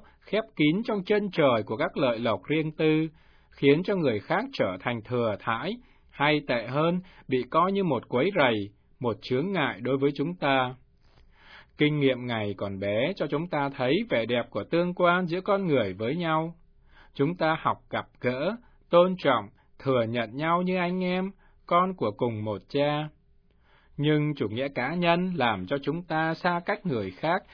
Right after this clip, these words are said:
khiến cho chúng ta chỉ nhận ra các khuyết điểm và hạn hẹp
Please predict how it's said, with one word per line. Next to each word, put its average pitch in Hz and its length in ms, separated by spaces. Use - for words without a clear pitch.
khiến 139 280
cho 190 100
chúng 175 240
ta 180 360
chỉ 131 120
nhận 117 260
ra 165 240
các 220 140
khuyết 247 280
điểm 98 320
và 107 120
hạn 113 260
hẹp 117 200